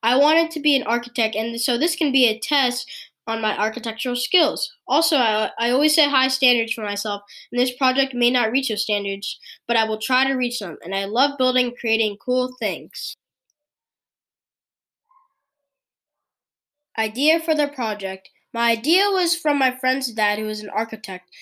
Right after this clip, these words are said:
and he built his own house, so that really inspired me to do a good job and even do the project in the first place.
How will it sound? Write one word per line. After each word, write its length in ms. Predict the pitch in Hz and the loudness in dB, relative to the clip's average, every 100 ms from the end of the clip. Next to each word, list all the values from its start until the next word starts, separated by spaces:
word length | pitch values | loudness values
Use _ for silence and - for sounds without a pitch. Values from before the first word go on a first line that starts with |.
| - - | -16 -6
and 120 | 226 | 2
he 180 | 330 302 | 2 4
built 240 | 320 330 | 2 2
his 160 | 254 240 | -2 -2
own 240 | 233 254 | -2 -2
house, 400 | 240 247 208 - | 0 0 0 -2
so 100 | 226 | 0
that 200 | 247 311 | 2 2
really 240 | 320 330 | 2 2
inspired 520 | 302 - - 262 254 208 | 2 -2 2 4 4 2
me 200 | 196 196 | -6 -6
to 100 | 214 | -8
do 160 | 226 | -6
a 60 | 208 | -6
good 300 | 202 247 220 | -2 -4 0
job 240 | 226 202 | 2 2
and 80 | 220 | 0
even 240 | 254 247 240 | -2 -2 -2
do 100 | 311 | -2
the 80 | |
project 440 | 311 220 208 208 233 | 0 0 0 -2 -4
in 100 | 233 | -6
the 80 | 233 | -2
first 240 | 226 220 | -4 -4
place. 400 | 196 175 - - | -8 -2 -2 -4